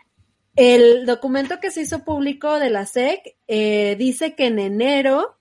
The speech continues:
ellos hicieron todo el movimiento, eh, pertinente para poder invertir en Bitcoin en enero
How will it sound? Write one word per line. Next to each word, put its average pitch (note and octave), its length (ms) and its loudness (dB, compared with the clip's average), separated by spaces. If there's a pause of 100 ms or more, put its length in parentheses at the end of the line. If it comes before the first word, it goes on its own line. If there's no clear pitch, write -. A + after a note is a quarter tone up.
(420)
ellos B3 420 0
hicieron C4 560 -2
todo C4 220 0
el D#4 80 -2
movimiento, A#3+ 880 -2 (120)
eh, F#3 760 -6
pertinente A3+ 760 -2 (220)
para G#3+ 320 2
poder A#3 560 2
invertir A3+ 480 -4
en A#3+ 140 0
Bitcoin C4 500 -2
en G3 240 -6
enero G#3 640 0